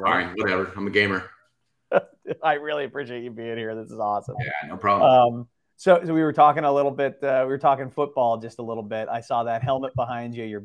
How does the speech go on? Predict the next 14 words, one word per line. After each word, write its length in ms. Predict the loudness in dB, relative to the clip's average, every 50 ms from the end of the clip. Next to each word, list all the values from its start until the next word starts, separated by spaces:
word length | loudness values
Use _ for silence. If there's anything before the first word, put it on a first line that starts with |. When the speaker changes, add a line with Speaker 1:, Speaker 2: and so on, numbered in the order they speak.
| -14 -12
Speaker 2:
you're 160 | -10 -10 -8
begging 440 | -6 -2 0 0 0 0 -2 -6 -8
for, 380 | -8 -6 -6 -4 -4 -4 -4 -2
uh, 20 | -2
uh, 460 | 0 0 -2 -2 -4 -6 -6 -6 -6 -6 -8 -10
uh, 40 | -10 -10
you 160 | -10 -12 -10
know, 140 | -8 -8 -8
and 80 | -8 -8
I'm 140 | -8 -10 -10
sorry. 560 | -6 -2 2 2 2 2 0 -2 -8 -12 _ _ _ _ _ _ _ _ _ _ _ _ -6
Speaker 1:
Yeah, 420 | -2 2 4 6 6 8 6 4 2
Speaker 2:
Um, 140 | -2 -8 _ _ _ -10 -4
Speaker 1:
right 240 | -2 -2 -2 -2